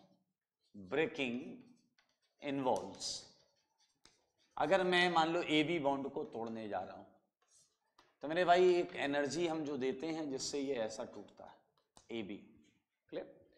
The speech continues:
जिससे टूटता है A and B में, and obviously they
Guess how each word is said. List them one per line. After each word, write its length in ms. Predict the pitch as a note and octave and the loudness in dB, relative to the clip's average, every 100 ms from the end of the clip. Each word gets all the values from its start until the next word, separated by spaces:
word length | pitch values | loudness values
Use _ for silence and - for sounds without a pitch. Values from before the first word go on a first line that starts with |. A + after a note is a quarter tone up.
| _ _ - | _ _ -8
जिससे 240 | B2+ F#3 | 2 4
टूटता 280 | D3+ C3+ - | 2 0 2
है 100 | - | 2
A 280 | C3+ C#3+ C3 | 4 6 6
and 120 | C#3 B3+ - - G2+ | 4 -4 -14 -18 -8
B 140 | A2 G2+ | -6 -6
में, 180 | F2 - _ _ _ _ _ _ _ C#3+ | -10 -18 _ _ _ _ _ _ _ 6
and 120 | D#3+ | 10
obviously 460 | E3 D3+ E3 F#3 | 10 10 2 2
they 140 | E3 | 4